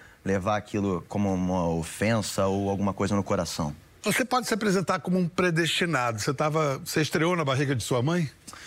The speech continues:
Speaker 1: <sighs> Estreiei na barriga da minha mãe.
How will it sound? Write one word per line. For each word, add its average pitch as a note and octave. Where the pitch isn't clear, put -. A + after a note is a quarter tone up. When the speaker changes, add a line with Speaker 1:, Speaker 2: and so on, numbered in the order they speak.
Speaker 1:
<sighs> -
Estreiei F#2
na F2+
barriga F2
da E2
minha D#2+
mãe. D2